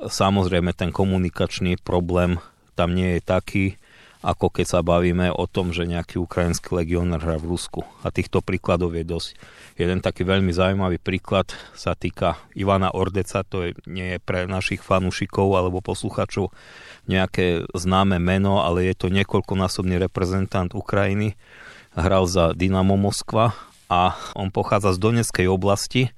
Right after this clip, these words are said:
Keď v roku dvetisícdevätnásť podpisoval zmluvu s Dynamo Moskva, tak na Ukrajine ho jeho krajania odsudzovali. On vtedy hovoril, že šport nebude miešať s politikou a že jednoducho tieto veci vyložene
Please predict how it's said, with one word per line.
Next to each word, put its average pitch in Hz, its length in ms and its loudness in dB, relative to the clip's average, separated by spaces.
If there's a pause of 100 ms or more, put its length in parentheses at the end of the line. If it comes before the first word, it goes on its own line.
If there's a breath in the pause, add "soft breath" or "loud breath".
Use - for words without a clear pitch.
(280 loud breath)
Keď 95 160 0
v 101 80 2
roku 104 160 -4
dvetisícdevätnásť 104 960 0
podpisoval 98 560 -2
zmluvu 98 480 0
s - 20 -10
Dynamo 104 380 0
Moskva, 107 400 0
tak 98 160 -2
na 101 160 2
Ukrajine 104 480 2
ho 98 160 2
jeho 98 160 4
krajania 98 400 2
odsudzovali. 85 720 -2 (160)
On 95 80 -6
vtedy 92 240 -4
hovoril, 98 400 0
že 92 80 -4
šport 104 320 0
nebude 95 320 0
miešať 95 400 -2
s - 80 -18
politikou 107 640 0 (480 loud breath)
a 87 80 -2
že 95 160 2
jednoducho 98 480 0
tieto 95 320 -2
veci 95 240 -2
vyložene 95 720 0